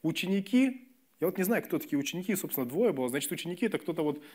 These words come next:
кто были уже в этом городе, они подумали: «Какой замечательный мужчина, щас так классно говорил». Все так быстро закончилось, раз, и все, его убили.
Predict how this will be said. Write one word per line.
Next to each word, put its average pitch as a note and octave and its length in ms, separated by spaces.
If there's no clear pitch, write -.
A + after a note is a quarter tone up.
кто - 180
были F3+ 200
уже D#3 220
в D#3 40
этом C3+ 220
городе, F3 360
они C#3+ 140
подумали: D#3+ 560
«Какой - 220
замечательный E3 500
мужчина, D#3+ 420
щас C#3+ 220
так - 180
классно F#3 320
говорил». F3 460
Все - 180
так C#3 80
быстро F#3 260
закончилось, A3+ 640
раз, F3 260
и - 40
все, - 200
его B2 200
убили. A#2 400